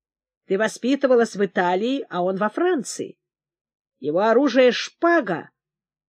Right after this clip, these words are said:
а твое — яды, использовать которые ты научилась на твоей подлой родине».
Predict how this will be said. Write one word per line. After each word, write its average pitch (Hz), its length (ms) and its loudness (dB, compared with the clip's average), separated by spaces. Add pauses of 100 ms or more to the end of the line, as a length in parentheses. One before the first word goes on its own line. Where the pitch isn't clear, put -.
(200)
а 208 160 0
твое — 208 420 2
яды, 190 760 2 (280)
использовать 254 760 4
которые 262 420 4
ты 262 160 0
научилась 254 720 -2 (180)
на 202 120 -2
твоей 226 400 0 (140)
подлой 247 500 6
родине». 208 680 2